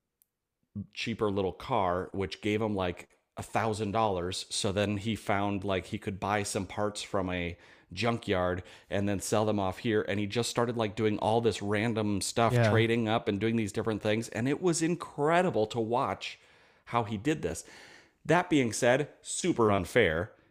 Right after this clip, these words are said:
Speaker 1: You're taking somebody who's already done it, <laughs> who's already, I mean,
Speaker 2: Right.
Speaker 1: and probably didn't start from nothing,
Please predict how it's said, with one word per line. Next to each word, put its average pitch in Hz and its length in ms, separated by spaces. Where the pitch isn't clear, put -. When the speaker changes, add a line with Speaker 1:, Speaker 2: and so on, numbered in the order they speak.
Speaker 1:
You're 123 140
taking 156 360
somebody 117 300
who's 113 300
already 113 400
done 92 380
it, - 300
<laughs> - 920
who's 127 220
already, 123 300
I - 60
mean, 104 120
Speaker 2:
Right. 104 60
Speaker 1:
and - 100
probably 135 440
didn't 127 280
start - 440
from 147 160
nothing, 156 420